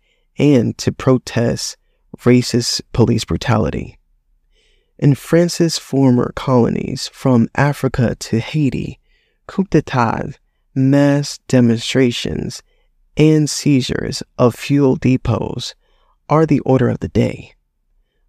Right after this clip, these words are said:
But for the international working class, it's not enough to exchange one set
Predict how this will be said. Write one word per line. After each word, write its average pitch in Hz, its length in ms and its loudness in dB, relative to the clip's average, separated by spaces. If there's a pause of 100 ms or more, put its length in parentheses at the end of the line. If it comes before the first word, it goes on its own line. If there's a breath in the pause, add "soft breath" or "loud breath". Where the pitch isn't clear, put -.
But 147 280 4 (540)
for 131 200 2
the 120 100 2
international 120 760 0
working 113 340 -4
class, - 500 -10 (520)
it's 160 220 -2
not 196 200 2
enough 143 440 2
to 120 180 -2
exchange 123 560 0
one 143 320 2
set - 400 -2